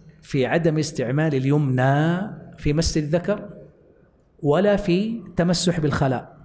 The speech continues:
طيب، وأنت في الاستجمار بالحجارة محتاج إلى اليدين كلتيهما، واحدة لإمساك الذكر والثانية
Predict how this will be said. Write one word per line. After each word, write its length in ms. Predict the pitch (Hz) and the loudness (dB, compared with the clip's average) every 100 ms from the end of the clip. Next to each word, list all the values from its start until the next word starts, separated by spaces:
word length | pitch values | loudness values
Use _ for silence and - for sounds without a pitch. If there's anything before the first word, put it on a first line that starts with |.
| - | -10
طيب، 200 | 127 120 - _ _ | -8 -8 -10 _ _
وأنت 340 | 131 196 196 170 | -4 -2 0 0
في 360 | - 151 120 - - - - | 0 -4 -6 -12 -20 -20 -10
الاستجمار 960 | 139 - 147 139 151 156 131 127 - - - | -8 -4 -2 2 4 4 0 -2 -10 -16 -4
بالحجارة 840 | 135 123 147 135 131 135 156 - - - - - - | -4 0 0 2 2 0 -4 -8 -18 -20 -20 -14 -2
محتاج 760 | 165 - - 233 180 127 117 104 - - - - | -2 -2 -2 0 0 -2 -4 -8 -14 -20 -8 0
إلى 140 | 208 | 0
اليدين 560 | 208 196 190 214 214 185 | 4 2 4 2 2 2
كلتيهما، 760 | 170 156 165 139 131 117 101 - - - - - _ _ _ _ _ _ _ _ _ - | 2 0 2 4 4 2 -4 -10 -20 -20 -20 -20 _ _ _ _ _ _ _ _ _ -2
واحدة 680 | 160 190 175 160 185 214 - | 0 2 0 0 0 -2 -4
لإمساك 580 | 170 208 196 233 214 190 | 0 2 2 0 0 2
الذكر 460 | 147 139 131 170 | 2 2 0 0
والثانية 960 | 190 175 - 185 147 139 135 180 226 | 2 0 2 0 2 0 -2 -4 -6